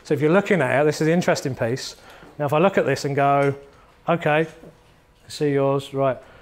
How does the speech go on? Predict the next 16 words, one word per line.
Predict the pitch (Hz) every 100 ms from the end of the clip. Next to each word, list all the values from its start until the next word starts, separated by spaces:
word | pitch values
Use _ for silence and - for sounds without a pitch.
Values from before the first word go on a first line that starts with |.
| -
So | - 147
here's | 151 - 190 156
a |
great | 156 160
one | 143
from | 139 131
Martin. | 135 - 113
Don't | 123
mean | 120
to | 110
pick | 127 120
on |
you, | 104
mate. | 107 120 - - - -
But, | 135 135 -
uh, | 165 -